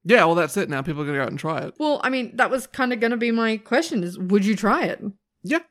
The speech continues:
Speaker 2: I don't want you to, 'cause I
Speaker 1: Oh, I'm
Speaker 2: feel
Speaker 1: not gonna go out of my way to make it and buy it, but if it was in front, if, like, I was at the office and he was there, I'd be like, "Oh, I'll have a sip."
Speaker 2: Mm-mm.
Speaker 1: More 'cause
Speaker 2: It's not
Speaker 1: not,
Speaker 2: for me.
Speaker 1: not because I want the wake up. I just, I'm cur-, I, I'm curious
Speaker 2: Curious.
Speaker 1: enough to know what it, that would taste like. I can't imagine it's good,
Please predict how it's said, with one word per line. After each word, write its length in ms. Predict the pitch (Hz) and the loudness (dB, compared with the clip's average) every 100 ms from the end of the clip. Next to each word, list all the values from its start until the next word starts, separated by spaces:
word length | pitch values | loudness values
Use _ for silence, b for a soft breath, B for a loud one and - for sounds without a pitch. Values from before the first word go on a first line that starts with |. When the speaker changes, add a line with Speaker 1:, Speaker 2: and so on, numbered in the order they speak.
| - | -4
Speaker 2:
I 80 | 233 | -2
don't 140 | 262 | 0
want 220 | 220 226 | 0 -2
you 60 | 208 | -4
to, 300 | - 165 185 - _ _ | -6 -8 -8 -14 _ _
'cause 140 | - | -14
I 60 | - 208 | -12 4
Speaker 1:
Oh, 80 | 247 | 6
I'm 60 | |
Speaker 2:
feel 0 | 269 | 6
Speaker 1:
not 160 | 247 | 4
gonna 100 | 196 | 2
go 120 | 190 190 | 6 6
out 60 | |
of 40 | 175 | 6
my 100 | 165 | 4
way 180 | 165 156 | 4 2
to 60 | |
make 360 | 147 147 165 170 | 0 2 2 2
it 140 | 160 | -2
and 180 | 147 143 | -2 -2
buy 240 | 147 160 | 0 0
it, 240 | 151 156 139 | 0 -4 -4
but 140 | 151 | -2
if 120 | 147 | -2
it 80 | - | -2
was 140 | 151 165 | 0 0
in 120 | 151 | -2
front, 240 | 147 175 160 | -2 -4 -2
if, 80 | |
like, 220 | 165 165 143 | 0 2 4
I 140 | 165 | 4
was 120 | 165 156 | 4 2
at 220 | - - | 0 -2
the 120 | 143 | 2
office 320 | 151 - 151 | 4 4 0
and 100 | 139 | 0
he 60 | 151 | 0
was 160 | 151 | 0
there, 200 | 139 160 156 | 2 2 2
I'd 100 | - | 0
be 60 | |
like, 160 | - 139 | -4 -4
"Oh, 40 | 151 | -2
I'll 120 | 143 | -2
have 120 | 165 | -4
a 40 | 147 | -4
sip." 240 | 160 - _ - | -6 -8 _ -18
Speaker 2:
Mm-mm. 320 | - - - - | -18 -16 -20 -6
Speaker 1:
More 180 | 180 233 | 6 6
'cause 180 | - 196 | 6 2
Speaker 2:
It's 80 | 180 | 0
not 120 | 196 | 4
Speaker 1:
not, 200 | 254 302 | 6 8
Speaker 2:
for 60 | 262 | 6
me. 100 | 269 | 4
Speaker 1:
not 120 | 294 | 6
because 180 | 254 208 | 4 4
I 40 | 190 | 6
want 300 | 175 147 156 | 6 4 -2
the 60 | |
wake 280 | 151 156 185 | 2 2 2
up. 140 | 143 139 | -2 -2
I 80 | |
just, 160 | 165 156 | -4 -4
I'm 160 | - 151 | -6 -6
cur-, 280 | - 170 - | -4 -4 -2
I, 60 | |
I'm 60 | 151 | -4
curious 400 | - - - - | -6 -14 -20 -20
Speaker 2:
Curious. 320 | - 214 190 | -4 0 0
Speaker 1:
enough 180 | 147 143 | 0 -2
to 100 | - | 0
know 240 | 151 143 143 | 2 2 2
what 340 | 160 143 - | 4 2 2
it, 120 | 156 147 | 0 2
that 180 | 139 - | 0 0
would 120 | 147 | -2
taste 280 | 170 185 - | 0 0 0
like. 200 | - 123 | -4 -6
I 60 | 135 | -2
can't 200 | 165 147 | 0 2
imagine 320 | 135 139 151 | 0 0 -2
it's 180 | 139 - | -4 0
good, 300 | 156 180 | 2 2